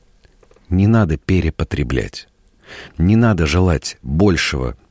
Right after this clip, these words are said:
в плане вещей. Не надо желать большего в плане денег. Ибо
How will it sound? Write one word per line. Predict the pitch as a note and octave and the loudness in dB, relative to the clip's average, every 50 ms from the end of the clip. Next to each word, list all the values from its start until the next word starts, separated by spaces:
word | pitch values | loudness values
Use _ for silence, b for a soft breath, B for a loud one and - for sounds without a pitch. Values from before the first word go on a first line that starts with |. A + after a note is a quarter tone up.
| _ | _
в | - - - | -10 -8 -2
плане | - G2+ F2+ E2+ D#2 D2 | 0 2 2 2 2 0
вещей. | D2 D#2 G2+ - - - - A2 C#2+ - - - _ _ _ _ _ _ _ _ _ _ _ _ _ _ _ _ _ _ _ _ _ _ _ _ | 0 0 2 2 2 2 0 0 -2 -4 -6 -14 _ _ _ _ _ _ _ _ _ _ _ _ _ _ _ _ _ _ _ _ _ _ _ _
Не | - D#2+ F2+ | -2 0 2
надо | F#2+ F#2+ F#2 E2 C2+ D2 | 2 2 2 2 0 -2
желать | C#2 D2+ D2 D2 C#2 - - | -2 0 0 0 -2 -4 -6
большего | - C#2+ D2+ D#2 C#2+ C2 - - - C#2+ C#2 C#2 - - | -6 -2 0 0 0 0 -2 -4 -4 -4 -4 -6 -6 -8
в | - - | -12 -8
плане | - - E2+ D2+ C#2 B1+ C2 D2 D#2+ | -2 0 0 2 2 0 0 -2 -2
денег. | F2+ G2 G#2+ E2 A#1 G1+ - - - - _ b b b b b b b b b b b b b b b b b _ _ - | 0 0 0 0 -2 -4 -10 -16 -20 -20 _ b b b b b b b b b b b b b b b b b _ _ 0
Ибо | G#2 G#2 F2 E2 F2+ E2+ E2+ D#2+ D#2 D2 C#2 | 2 2 2 2 2 2 2 2 2 0 -2